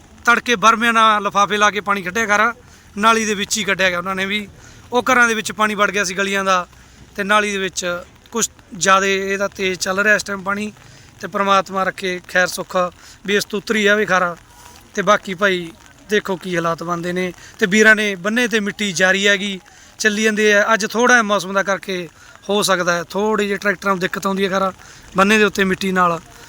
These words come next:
ਤੇ ਉੱਤੋਂ ਮਿਹਰਬਾਨ ਰੱਬ ਹੋ ਰਿਹਾ ਗਾ, ਬਾਰਿਸ਼ ਜਾਰੀ ਹੈਗੀ। ਹਾਂਜੀ ਦੋਸਤੋ, ਇੱਧਰਲੇ ਪਾਸੇ ਬੰਨੇ ਇਸ ਤਰ੍ਹਾਂ ਦੇ ਹੋ ਗਏ, ਇਹ ਮੀਂਹ ਦੇ ਨਾਲ,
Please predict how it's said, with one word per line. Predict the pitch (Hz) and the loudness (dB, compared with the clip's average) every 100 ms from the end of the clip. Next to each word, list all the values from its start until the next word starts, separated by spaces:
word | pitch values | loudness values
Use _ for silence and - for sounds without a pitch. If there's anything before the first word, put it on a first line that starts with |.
| - - - | -20 -20 -10
ਤੇ | 180 165 156 151 - - - - - | -6 -4 -6 -10 -16 -20 -20 -6 0
ਉੱਤੋਂ | 254 254 233 214 | 4 6 6 6
ਮਿਹਰਬਾਨ | 208 226 220 208 | 4 4 4 4
ਰੱਬ | 190 185 175 | 4 2 2
ਹੋ | 180 | 0
ਰਿਹਾ | 202 | 2
ਗਾ, | 185 170 165 - - - - - | 2 -2 -6 -20 -20 -20 -20 -8
ਬਾਰਿਸ਼ | 180 202 196 - 202 | 2 4 4 0 0
ਜਾਰੀ | 170 196 180 165 | 2 2 2 -2
ਹੈਗੀ। | 147 135 - - - - - - - - - - - - - - - 180 | -8 -14 -20 -20 -20 -20 -20 -18 -18 -20 -20 -20 -20 -20 -20 -14 -2 0
ਹਾਂਜੀ | 185 196 | 0 0
ਦੋਸਤੋ, | 196 185 185 | 0 0 0
ਇੱਧਰਲੇ | 180 202 190 | 0 0 2
ਪਾਸੇ | 175 - 175 | 2 0 0
ਬੰਨੇ | 165 190 | 0 0
ਇਸ | 185 | 0
ਤਰ੍ਹਾਂ | - 180 190 | 0 2 2
ਦੇ | 180 | 2
ਹੋ | 180 | 2
ਗਏ, | 190 | 0
ਇਹ | 196 196 | 2 2
ਮੀਂਹ | 185 208 | 2 4
ਦੇ | 214 | 4
ਨਾਲ, | 185 175 170 | 6 4 4